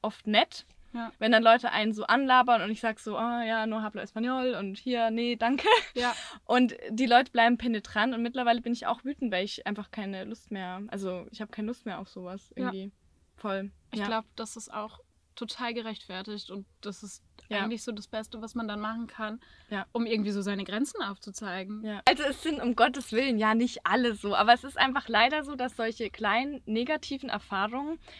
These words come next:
Speaker 1: einfach viele positive oft überschatten. Und man wird einfach leider vorsichtiger und auch ich bin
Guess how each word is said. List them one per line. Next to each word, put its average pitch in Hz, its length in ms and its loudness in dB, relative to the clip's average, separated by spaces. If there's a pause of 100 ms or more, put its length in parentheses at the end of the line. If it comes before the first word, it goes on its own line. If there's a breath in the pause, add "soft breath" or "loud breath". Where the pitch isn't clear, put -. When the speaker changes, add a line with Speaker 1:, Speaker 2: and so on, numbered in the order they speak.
(140)
Speaker 1:
einfach 220 300 0
viele 269 280 -4
positive 247 680 -4
oft - 240 -4
überschatten. 202 640 -4 (220 loud breath)
Und 233 140 -2
man 240 200 2
wird 269 180 -4
einfach 247 320 0
leider 220 300 2
vorsichtiger 247 720 -2
und 214 140 -4
auch - 160 -2
ich - 320 -6 (380 loud breath)
bin 247 320 0